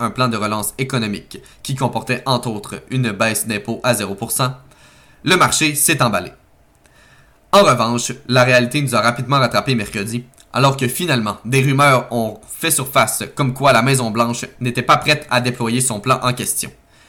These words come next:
D'ailleurs, une responsable à l'interne a même déclaré que c'était une nouvelle pour tout le monde. Naturellement, cette nouvelle a poussé les marchés à la baisse de moins quatre virgule quatre-vingt-sept pour cent,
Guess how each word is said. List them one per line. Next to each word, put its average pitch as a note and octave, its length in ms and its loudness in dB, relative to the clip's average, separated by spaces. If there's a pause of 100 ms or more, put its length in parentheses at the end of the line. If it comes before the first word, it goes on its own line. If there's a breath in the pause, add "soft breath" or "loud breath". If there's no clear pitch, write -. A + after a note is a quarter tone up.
(380 soft breath)
D'ailleurs, C3+ 640 4
une C#3 140 2
responsable D3 500 4
à A#2 60 6
l'interne C3 500 2
a C3 100 2
même C3+ 180 4
déclaré A#2 440 0
que G#2+ 220 -4 (180)
c'était D3 260 2
une C3+ 200 2
nouvelle D3+ 480 4
pour C#3+ 200 -6
tout F#3+ 120 4
le C#3 60 4
monde. E2+ 420 -6 (720 soft breath)
Naturellement, B2 680 2 (140)
cette C3 260 0
nouvelle B2+ 320 2
a C3 100 2
poussé C3 320 -2
les B2+ 120 0
marchés A#2+ 360 0
à B2+ 80 0
la A2 120 4
baisse A2 280 0
de A2 100 -4
moins B2 280 0
quatre C#3 480 -2
virgule G#2 460 -6
quatre-vingt-sept B2+ 720 -4
pour C3+ 160 -4
cent, D#3 240 0